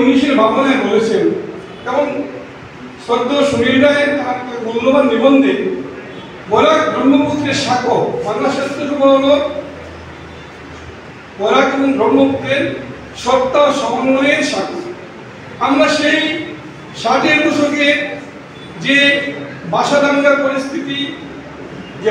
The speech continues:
ভাষা বিদ্বেষের পরিস্থিতি, তা অনেক পিছনে ফেলে এসছে এবং আমরা নতুন করে মূল্যায়ন করছি।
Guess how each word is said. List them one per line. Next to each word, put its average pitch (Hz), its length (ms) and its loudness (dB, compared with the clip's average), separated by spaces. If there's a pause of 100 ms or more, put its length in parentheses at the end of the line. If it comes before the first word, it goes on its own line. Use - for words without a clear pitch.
ভাষা 294 220 2 (100)
বিদ্বেষের 285 520 0
পরিস্থিতি, 277 520 -2 (920)
তা 277 80 0 (180)
অনেক 330 280 6 (140)
পিছনে 285 340 0
ফেলে 226 260 4
এসছে - 240 0 (680)
এবং 269 200 2
আমরা 277 160 6 (160)
নতুন - 240 2 (100)
করে 311 240 0
মূল্যায়ন 285 460 4
করছি। 294 280 -2